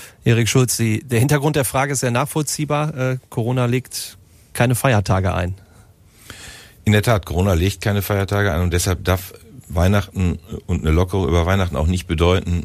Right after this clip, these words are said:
Speaker 2: wir gehen jetzt lässig damit um, sondern darf nur bedeuten, wir haben eine Riesenchance und jeder muss sich auch über die Feiertage dieser eigenen Verantwortung bewusst sein und auch, äh, in der schönsten, heimeligsten Situation ein Stück auf die Hygieneregeln, Abstandsregeln achten. Also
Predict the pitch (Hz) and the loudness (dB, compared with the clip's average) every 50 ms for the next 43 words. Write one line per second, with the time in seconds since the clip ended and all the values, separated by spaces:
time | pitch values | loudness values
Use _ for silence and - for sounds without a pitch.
0 | - - 71 82 82 73 - 90 90 90 85 - - 71 78 98 - - 110 104 | -6 -6 -2 -2 -2 0 0 0 2 2 0 0 0 0 2 2 2 0 -4 -4
1 | - - 104 104 101 101 - 101 107 107 98 95 92 87 80 90 92 90 90 92 | -4 -2 0 0 0 -2 -2 -2 -2 0 2 2 2 2 4 2 2 2 0 0
2 | 92 87 92 87 80 82 85 90 92 - 92 90 90 - - - - - - - | 0 2 0 0 0 2 2 2 0 0 -2 -4 -6 -8 -14 -18 -18 -20 -10 -2
3 | - 120 85 98 95 92 87 104 104 98 87 87 - - 90 98 117 123 - - | 0 2 2 4 2 2 2 0 -2 -2 -2 -4 0 0 2 2 0 -2 -4 -6
4 | - - 90 90 90 - - - - - - - - - 73 92 95 107 98 95 | -6 -4 -4 -4 -4 -6 -14 -16 -16 -16 -16 -14 -10 -4 0 2 4 4 4 2
5 | 104 110 - - - - - 101 - 107 104 95 92 - - 90 90 95 92 95 | 2 0 -2 -4 -6 -4 -4 -2 -2 0 0 0 0 2 2 4 4 4 2 2
6 | 90 92 92 92 92 95 - - 98 104 104 95 - 71 92 113 - 98 90 92 | 0 0 0 0 0 0 0 0 0 0 0 -2 -2 -2 -2 -2 -2 -2 0 0
7 | 87 85 82 87 107 123 - - - 87 82 92 110 - - 92 90 - - - | 0 0 0 0 -2 -2 -2 -2 0 2 2 2 2 0 -2 -4 -6 -6 -4 -2
8 | 87 98 104 - - - - 85 87 90 87 80 - - - - - - - - | 0 0 0 -2 -8 -14 -6 -2 0 0 0 0 -2 -8 -18 -20 -20 -20 -20 -16
9 | - - - 92 90 - 101 101 113 - - - 85 80 87 92 107 101 98 95 | -8 -2 0 2 2 2 2 0 0 0 -2 0 0 2 2 4 2 2 0 -2
10 | - - 101 85 87 92 - 101 92 90 87 90 95 92 - 87 90 - - - | -4 -4 -6 -6 -6 -4 -2 0 0 0 0 0 -2 -2 0 -2 -2 -4 -4 -4
11 | - 113 - - _ _ - _ - - 82 - 101 98 87 85 90 90 - - | -6 -8 -8 -10 _ _ -14 _ -6 -6 -4 -2 0 0 2 0 0 -4 -6 -4
12 | 98 92 92 95 98 98 95 95 98 98 98 60 78 - - 98 90 90 92 92 | -2 2 2 2 2 2 2 0 0 0 0 -2 -2 -2 -2 -2 -2 0 0 0
13 | 95 - - 95 92 - - - - - - 82 85 85 82 76 | 0 0 -2 -2 -4 -4 -8 -8 -8 -4 0 0 2 2 0 -2